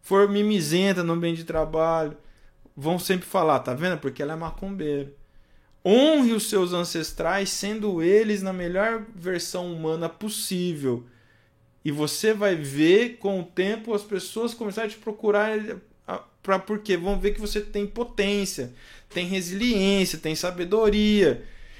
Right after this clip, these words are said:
E aí fala, "Nossa, eu quero conhecer, de onde você bebe tudo isso?" Aí a hora que você fala, "Bebo do terreiro",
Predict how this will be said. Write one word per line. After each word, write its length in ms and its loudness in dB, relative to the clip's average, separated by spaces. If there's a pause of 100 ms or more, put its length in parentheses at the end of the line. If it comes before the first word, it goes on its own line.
(120)
E 80 2
aí 80 4
fala, 200 -8
"Nossa, 500 0
eu 20 -2
quero 260 -4
conhecer, 680 -2
de 160 -4
onde 160 -2
você 280 -2
bebe 420 0
tudo 320 -2
isso?" 260 0
Aí 80 -2
a 40 0
hora 100 -4
que 60 -10
você 60 -8
fala, 240 -8
"Bebo 320 -8
do 100 -10
terreiro", 580 0